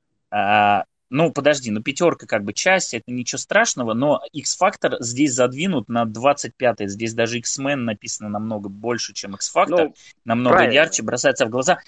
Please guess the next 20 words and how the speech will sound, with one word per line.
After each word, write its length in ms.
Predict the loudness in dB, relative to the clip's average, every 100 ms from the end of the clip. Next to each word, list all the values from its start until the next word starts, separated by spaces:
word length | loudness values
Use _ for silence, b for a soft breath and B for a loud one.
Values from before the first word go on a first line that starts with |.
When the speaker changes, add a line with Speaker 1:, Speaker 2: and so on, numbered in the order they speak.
| _
Speaker 1:
Никит, 280 | -4 -2 -2
подожди, 360 | 0 0 0 -4
пожалуйста. 480 | -4 -4 -8 -12 _ _ _
Правильно, 320 | 4 4 4
неправильно, 640 | -2 0 2 4 4 2 -2
значит, 420 | -4 -8 -8 -10
история 420 | -8 -2 2 2
про 180 | 2 -2
то, 140 | -2 -2
как 160 | -2 _
Питер 280 | -10 -8 -2
Дэвид, 320 | -2 -2 -6 _ B B _
а, 220 | 2 2
в 80 | 2
девяностых 640 | -4 -4 -2 -4 -4 -8 -6
ушёл 340 | -4 0 0
из 120 | -2
комиксов 500 | -4 -6 -6 -10 -16
про 160 | -6 -6
X-Men. 380 | -6 -6 -6